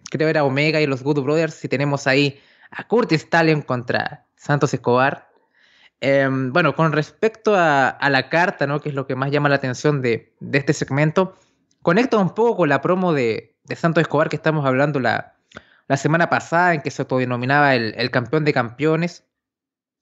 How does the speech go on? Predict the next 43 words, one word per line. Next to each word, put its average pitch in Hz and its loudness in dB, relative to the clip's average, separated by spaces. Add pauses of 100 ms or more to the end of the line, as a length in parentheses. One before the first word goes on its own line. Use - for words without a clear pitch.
y 139 2
hablaba 139 2
tanto 139 0
de 127 2
Valor, 127 0
de, 104 -8
de 101 -16
Cross 127 0
y, 101 -10
y 113 -2
demás. 147 0 (460)
Y 135 -2
es 254 0
curioso, 147 0
¿no? 135 -2
Como, 175 2 (220)
¿a, 143 -2
a 156 0
qué 277 0
va 311 4
a - 4
apuntar 185 -2
todo 151 2
esto? 156 -4
O 117 -8
sea, 151 2
va 143 2 (320)
eh, 98 -4
Escobar 165 0
va 175 4
a 165 4
dejar 156 0
el 151 0
título 123 0
crucero 135 0
vacante, 156 0 (280)
va 151 4
a - 4
haber 160 4
una 151 -2
especie 160 -2
de... 123 -2
Porque, 147 0